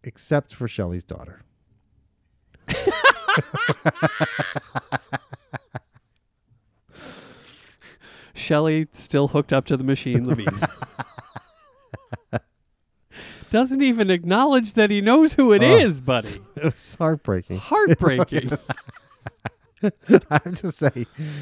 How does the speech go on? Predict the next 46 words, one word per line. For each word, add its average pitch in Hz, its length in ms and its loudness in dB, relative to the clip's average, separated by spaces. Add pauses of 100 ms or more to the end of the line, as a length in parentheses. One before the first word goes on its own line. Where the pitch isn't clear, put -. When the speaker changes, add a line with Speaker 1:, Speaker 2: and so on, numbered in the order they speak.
(180)
Speaker 1:
prior 165 320 4
to 156 120 -4
that, 113 200 2
the, 120 140 2
the, 117 260 2
the, 113 320 0
the, 113 200 -2
the 110 140 -4
countdown, 101 680 -2
when 107 100 0
they're 127 160 4
all 139 140 4
sitting 131 300 -2
on 110 120 2
the 107 80 0
floor 104 380 0
counting 107 440 -4
down 98 280 -2
from 92 180 -8
ten 107 220 -2
to 101 100 -2
one, 98 220 0
<laughs> 90 80 -2
was - 200 -4
about 113 360 -2
the 117 100 -4 (240)
Speaker 2:
Yes. 127 200 0
Speaker 1:
most 113 200 2
hilarious 104 480 2
thing 92 220 0
I've 87 100 -2
ever 85 220 -8
seen. 82 320 -14 (840)
Speaker 2:
I 131 100 -2
love 120 200 0
Speaker 1:
Yeah. 117 80 4 (560)
Speaker 2:
it. 170 140 2
Speaker 1:
<laughs> - 40 -12
We're 151 100 2
seeing 139 440 -2 (420)
them 139 240 4
counting 139 320 2
down, 120 480 2
and 110 160 -4
then 110 220 -2
it's, 101 180 -12